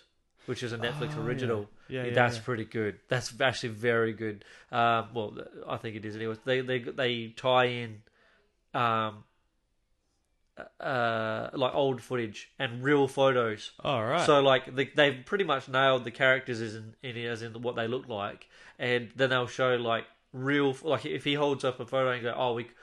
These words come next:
Speaker 1: we caught him doing this," they'll hold up a real photo from when it was taken back in the seventies.
Speaker 2: All right. So what's it about? What's the show
Speaker 1: It's
Speaker 2: about?
Speaker 1: all about Narcos, which is, um, Colombian drug, uh, Colum-, Colombian drug lords.
Speaker 2: Yeah, yeah.
Speaker 1: Um, and how they basically began and what,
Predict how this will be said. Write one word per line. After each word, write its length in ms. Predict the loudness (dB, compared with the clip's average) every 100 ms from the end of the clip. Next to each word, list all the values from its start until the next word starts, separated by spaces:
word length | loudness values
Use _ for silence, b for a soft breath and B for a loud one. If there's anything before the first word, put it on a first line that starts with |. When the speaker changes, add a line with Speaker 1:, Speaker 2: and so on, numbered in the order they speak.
| B -10
Speaker 1:
we 100 | -6
caught 220 | -2 -2
him 120 | -2
doing 220 | -2 0
this," 200 | 0 -2
they'll 260 | 0 2 2
hold 300 | 2 2 4
up 220 | 0 -2 -2
a 140 | -2
real 300 | 0 0 0
photo 500 | 0 0 2 0 -2
from 220 | -6 -8
when 100 | -6
it 80 | -8
was 140 | -8 -6
taken 340 | -6 -6 -10
back 160 | -12 -12
in 80 |
the 60 | -16
seventies. 240 | -6 -2 0
Speaker 2:
All 60 |
right. 260 | 0 0 -2
So 140 | -2
what's 180 | -2 -4
it 60 | -8
about? 340 | -6 -6 -8
What's 120 | -10
the 60 | -10
show 160 | -2
Speaker 1:
It's 160 | 0 2
Speaker 2:
about? 80 | 2
Speaker 1:
all 80 | 2
about 220 | 2 0
Narcos, 460 | 0 0 0 -2 -2
which 200 | -6 -4
is, 240 | -4 -4
um, 440 | -2 2 2 2 -2
Colombian 500 | -4 -4 -4 -10 -6
drug, 220 | -6 -6 -10
uh, 100 | -12
Colum-, 340 | -10 -10 -12 _
Colombian 580 | -12 -10 -10 -12 -14 -14 -8
drug 280 | -6 -6
lords. 420 | -8 -10 -10 -18 -4
Speaker 2:
Yeah, 160 | 0 0 -2
yeah. 260 | 0 2 2
Speaker 1:
Um, 120 | -2 -8
and 260 | -8 -8 -6
how 220 | -2 -2
they 160 | -2
basically 480 | -4 -8 -8 -14 -14
began 500 | -12 -8 -6 -6 -10 -18 -18
and 480 | -14 -14 -14 -18 -20 _
what, 200 | -14